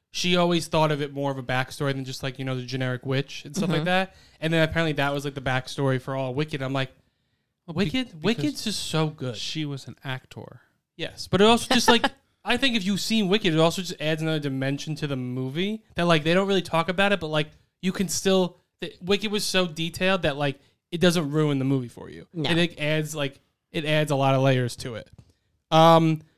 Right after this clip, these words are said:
Speaker 1: and then another thing is, I just thought the ending was a little rushed. I thought all of a sudden they're like, "The wi-, the wizard," and I'm like,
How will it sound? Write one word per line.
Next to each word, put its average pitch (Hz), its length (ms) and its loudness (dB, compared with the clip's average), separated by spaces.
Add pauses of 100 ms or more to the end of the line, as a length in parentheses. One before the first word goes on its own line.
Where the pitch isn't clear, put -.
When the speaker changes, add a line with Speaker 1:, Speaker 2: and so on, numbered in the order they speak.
(240)
Speaker 1:
and 175 100 2
then 180 120 4
another 175 160 4
thing 165 220 0
is, 151 100 2
I 156 100 0
just 156 140 -4
thought 165 100 0
the 147 120 0
ending 135 160 0
was 127 120 0
a 127 40 0
little 123 160 0
rushed. 120 320 -10
I 147 40 -8
thought 147 140 0
all 147 80 2
of 147 40 -4
a - 20 -6
sudden 147 180 -6
they're 143 80 0
like, 139 180 0
"The 170 80 -6
wi-, 185 240 -2
the 180 80 -2
wizard," 175 380 4
and 139 80 -2
I'm 143 80 0
like, 147 180 0